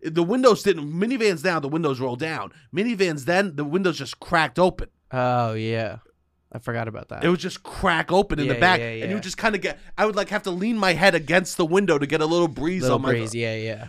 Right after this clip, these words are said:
Speaker 1: So I would be in the back just hot.
Speaker 2: Yes.
Speaker 1: Oh, God, but we would have that thing, and it was always the deba-, debate,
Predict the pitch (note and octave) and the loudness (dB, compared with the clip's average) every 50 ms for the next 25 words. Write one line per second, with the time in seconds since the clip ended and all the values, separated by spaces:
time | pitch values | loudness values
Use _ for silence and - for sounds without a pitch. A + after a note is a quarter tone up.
0 | - - - G3+ F#3 D3+ F#3 A3+ B3+ C4 F#3+ G3 F3+ - E3 G3 G#3 G#3+ G3+ E3+ | -14 -6 -2 -2 2 6 6 6 6 6 2 -2 -2 0 2 2 2 2 2 0
1 | C3+ E3+ E3 E3 - - - - - - - - - D3 C#3 - - - - - | 0 0 0 0 -2 -6 -10 -14 -12 -12 -6 0 4 4 4 4 2 -2 -14 -18
2 | - - - _ - A#2+ A#2 A2 A2+ A2+ - - - _ _ - - _ - - | -18 -18 -16 _ -6 -4 -4 -4 -6 -12 -18 -20 -20 _ _ -20 -20 _ -18 -18
3 | - - - - C#3+ D#3 D3+ B2+ A2+ G#2+ - D3 C#3+ C3 A2+ B2 A2+ B2 C3 C3 | -16 -16 -16 -16 -12 -12 -12 -12 -12 -12 -10 -10 -8 -8 -8 -8 -8 -6 -6 -6
4 | B2+ D3 D3 B2 C3 A#2+ B2 - E3 D#3 C#3 A#2 A#2 B2+ B2 B2+ B2 D#3 D#3+ D#3 | -4 -4 -4 -4 -6 -6 -6 -4 -4 -4 -4 -4 -4 -6 -4 -4 -2 -2 -2 -2
5 | - C3 C#3+ C#3 C3 A#2 - C3+ C3+ - B2+ A#2+ - C3 C#3+ C#3+ B2 G#2+ | -4 -6 -8 -10 -8 -8 -6 -8 -8 -8 -8 -8 -6 -4 -2 -4 -4 -6